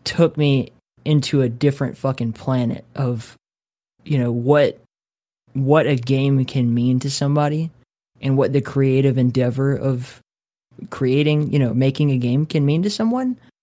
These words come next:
And it almost brought me to tears, like, just hearing Kill Pixel talk about, and, and I recommend definitely checking it out at some point, but he went, like, on this whole other path,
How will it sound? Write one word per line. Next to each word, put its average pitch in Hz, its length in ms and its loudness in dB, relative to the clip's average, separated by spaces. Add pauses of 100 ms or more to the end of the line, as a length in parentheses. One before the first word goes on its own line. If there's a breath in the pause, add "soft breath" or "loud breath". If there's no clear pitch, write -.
(1000)
And 151 260 2 (180)
it 170 160 2 (220)
almost 180 340 2
brought 156 160 4
me 151 100 0
to 120 80 -2
tears, 160 500 -2
like, 120 120 -2
just 131 180 -6
hearing 151 640 2 (340)
Kill 147 200 0
Pixel 143 340 0
talk 139 280 2
about, 123 320 -2
and, - 580 -8
and - 140 -6
I 139 80 0
recommend 139 600 2 (180)
definitely 127 460 0
checking 131 360 -4
it 113 120 -2
out 127 160 0
at - 60 -10
some 113 180 -6
point, 110 240 -8
but 117 140 -6 (1300 soft breath)
he 180 240 0
went, 151 440 0 (1700)
like, 139 220 -2
on 147 200 2
this 143 160 2
whole 147 320 2
other 139 180 2
path, 147 560 -4